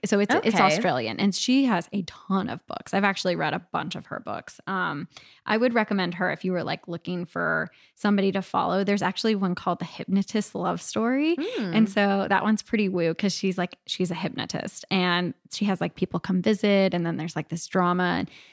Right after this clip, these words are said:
Speaker 1: those books always have, like, mini characters and, like, lots of twists and turns. But generally, I think, I think that there is,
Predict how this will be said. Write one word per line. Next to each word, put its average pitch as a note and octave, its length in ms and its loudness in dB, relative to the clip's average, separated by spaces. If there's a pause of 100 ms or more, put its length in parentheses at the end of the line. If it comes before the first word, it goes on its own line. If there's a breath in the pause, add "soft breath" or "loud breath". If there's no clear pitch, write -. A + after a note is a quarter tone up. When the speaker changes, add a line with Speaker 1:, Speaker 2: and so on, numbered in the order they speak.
(180 loud breath)
Speaker 1:
those G#3 240 4
books - 220 -2
always F3 240 0
have, F3 240 -4
like, - 140 -8 (180)
mini F#3 320 2
characters E3+ 760 -2
and, E3 100 -2
like, - 200 -8
lots D#3 200 -6
of D#3 80 -8
twists - 360 -8
and - 120 -2
turns. - 440 -6
But - 300 -2 (560 soft breath)
generally, F4 760 2
I C4 140 0
think, E4+ 280 -2 (420)
I C4 120 2
think D#4+ 240 2
that C#4+ 140 0 (180)
there G#3+ 560 2 (140)
is, F#3+ 220 0